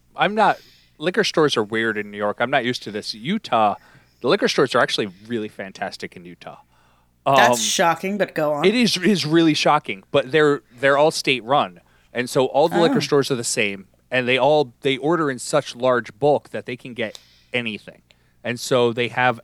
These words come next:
Speaker 1: tons of variety from all over the world. You come to New York, everyone is a small mom and pop liquor store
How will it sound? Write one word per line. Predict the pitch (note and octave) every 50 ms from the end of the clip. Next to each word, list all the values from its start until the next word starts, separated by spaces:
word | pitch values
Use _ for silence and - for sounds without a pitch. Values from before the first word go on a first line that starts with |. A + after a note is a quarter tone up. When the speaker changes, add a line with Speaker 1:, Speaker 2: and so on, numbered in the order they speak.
| _
Speaker 1:
tons | - - - - D3 D#3 E3+ E3+ D#3 -
of | B2+ C3+ C3
variety | A#2+ C3+ B2+ B2 A2 G#2+ A2 G#2+ G#2+ G#2
from | - - A2+ G#2 A2
all | A#2 B2 B2+ B2
over | A2+ G#2+ G#2+
the | F#2+ G#2+
world. | G#2 D3 F#3+ G#3 D#3 G#2 F2 F2 - - _ _ _ _ _ _ _
You | - B2
come | A#2+ - E3 E3 D#3+
to | D3 C#3+
New | C#3+ C#3+ D3
York, | D#3+ F#3+ G3+ D#3+ C3+ - - - _ -
everyone | C#3 C#3 D3+ C#3+ C#3 C#3 C#3 C#3 C#3 C3+
is | C3+ B2 B2+ A#2+
a | B2 A#2
small | - - - - C3+ B2+ B2+ B2+ B2
mom | A#2+ A#2+ A#2+ A#2+ A#2+
and | A2 -
pop | - B2 A2+ -
liquor | B2+ D#3+ E3 - C#3 C3
store | - - - C3 A#2+ B2 A#2+ A#2+ A#2